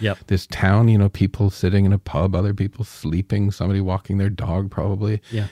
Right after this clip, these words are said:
Speaker 2: No clue, no clue that this is
Speaker 1: No.
Speaker 2: gonna happen to
Speaker 1: No.
Speaker 2: them,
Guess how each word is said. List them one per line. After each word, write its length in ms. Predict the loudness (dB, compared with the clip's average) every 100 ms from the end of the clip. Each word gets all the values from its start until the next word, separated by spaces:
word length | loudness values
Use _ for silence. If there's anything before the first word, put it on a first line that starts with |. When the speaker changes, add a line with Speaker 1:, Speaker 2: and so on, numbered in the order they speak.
| -8
Speaker 2:
No 520 | -6 0 2 4 2
clue, 580 | -2 0 2 4 2 -2 -6
no 380 | -2 0 0
clue 280 | -2 -2 -2
that 180 | -2 -4
this 140 | -6 -6
is 60 |
Speaker 1:
No. 120 | -6
Speaker 2:
gonna 140 | -4 -4
happen 380 | -4 -6 -6 -6
to 120 | -6
Speaker 1:
No. 100 | -8
Speaker 2:
them, 180 | -8